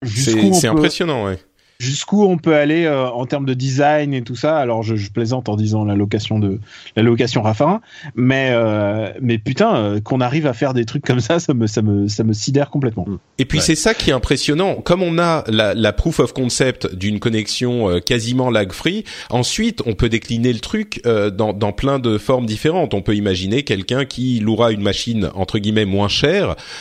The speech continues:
Speaker 2: euh, qui aura pas du tout, euh, ce type de capacité, euh, pour faire des trucs, euh, de, de, de ne plus avoir ton P C à la maison, mais d'avoir juste un client très léger, une petite, euh,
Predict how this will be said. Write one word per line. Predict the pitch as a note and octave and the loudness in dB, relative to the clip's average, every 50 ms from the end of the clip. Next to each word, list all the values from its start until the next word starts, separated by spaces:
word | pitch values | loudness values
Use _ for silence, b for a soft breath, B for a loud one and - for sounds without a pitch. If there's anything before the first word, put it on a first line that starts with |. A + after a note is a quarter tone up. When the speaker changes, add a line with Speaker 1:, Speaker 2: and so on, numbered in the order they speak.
| B B | B B
Speaker 2:
euh, | A2 G#2+ G2+ F#2 F#2 | 2 2 4 2 0
qui | F2 - - | -2 0 -2
aura | F2+ D#2 E2 - | 0 0 0 0
pas | - C#3 C3 | 2 2 2
du | B2 A2 G#2 | 2 0 -4
tout, | - - - C3+ C#3 C3 B2 G#2+ | -4 -4 -2 0 2 4 4 4
euh, | F#2+ F#2 | 2 2
ce | - - G#2+ | 0 -2 -4
type | F2+ - A2+ A2 G#2 | -4 -4 -4 -4 -2
de | G2 F#2+ | -2 -2
capacité, | - - F#2+ - G#2 F#2+ - - F#2+ - - D3+ F3+ G#3 G#3 B B B B B B - | 0 0 0 0 0 -2 -2 -4 -6 -2 0 2 2 0 -2 B B B B B B 0
euh, | G#2 G2+ G2 G2 F#2+ | 2 2 4 2 0
pour | F#2+ - G2+ F#2 - | 0 0 -2 -2 0
faire | - B2 B2+ C3+ A#2 | 2 2 2 2 2
des | F#2 F#2 F2+ | 0 -2 -4
trucs, | - - - C3 D3+ D3+ D3+ - A#2 | -2 -2 0 0 0 0 -2 0 0
euh, | G2+ F#2+ F#2 F#2 F2+ F2+ F2+ F2 | 2 2 2 2 2 2 2 0
de, | F2+ F#2 E2 E2+ F#2+ F2+ | 0 -2 -2 -2 -4 -4
de, | G2+ - G#2 G2+ | -4 -2 -2 -2
de | F#2+ F#2 G#2 G#2 | 0 2 0 0
ne | G2 | 0
plus | - - D3+ | 2 2 2
avoir | C3 G#2+ B2 C#3 - | 4 4 2 0 0
ton | - A2 G2 | 0 -4 -2
P | - A2 | -2 -2
C | G2 - A2+ | 0 2 2
à | G#2+ | 2
la | G2 F#2 | 2 2
maison, | F2+ F2+ E2+ G#2 C#3+ E3 | 0 0 0 0 0 0
mais | C#3+ A2 | 0 0
d'avoir | E2+ F2+ E2+ F2+ F2 F2 | 0 0 0 0 0 0
juste | - C#3 - - | -2 -4 -4 -4
un | G#2 F2+ | -6 -4
client | - G#2+ A2 A2 A2 | -2 -2 -2 -2 -2
très | - - A2+ | 0 0 0
léger, | G2 F2 E2+ D#2 A#2+ C#3+ | 0 0 0 0 0 -2
une | C3 G#2 | -2 -2
petite, | - - E2 - - A#2 A#2 - - - | -2 -4 -4 -4 -4 -6 -6 -6 -2 0
euh, | G2 F#2 F2 F2 | 0 2 2 0